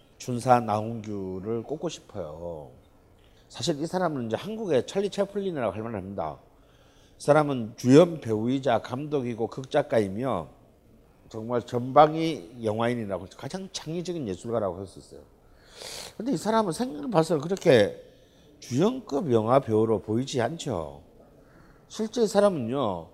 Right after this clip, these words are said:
키도 작고 좀 살집도 뚱뚱, 좀 뚱뚱한 편이고 그 얼굴도 그래 잘생겼다라고 볼 수 없는,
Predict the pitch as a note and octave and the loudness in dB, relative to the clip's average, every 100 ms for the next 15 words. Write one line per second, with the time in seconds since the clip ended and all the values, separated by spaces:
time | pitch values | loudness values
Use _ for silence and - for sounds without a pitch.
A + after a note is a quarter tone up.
0 | - G#3+ A3+ G#3 G#2+ - C3 G2 D#2+ - | -10 -2 -2 0 -4 2 4 4 4 -4
1 | B2 G2 - F#3 G3 G3+ - G#2+ A2 A2 | -6 -6 -6 -6 -6 -8 -6 -6 -8 -12
2 | A2 B2+ B2 A#2 C3 B2+ D3+ D3+ D#3 D3 | -12 -10 -10 -8 -8 -6 -6 -6 -4 -4
3 | A2 G2 C#3 F#2+ D#2 - - _ _ _ | -4 0 2 0 -2 -12 -20 _ _ _
4 | D3 D#3 A2+ A#2 D#3 F#3 C#3+ C#3+ - F#2+ | 4 8 8 8 4 2 2 2 -4 -8
5 | - D#3+ F3 E3+ - _ C3 A#2 G#2 G#2+ | -6 -4 -4 -6 -12 _ 4 6 6 2
6 | F#2+ - B2+ C#3 G2 D#2 E2+ G2 C3 A2 | -4 -4 -4 -4 -8 -8 -10 -8 -6 -6
7 | D2+ | -10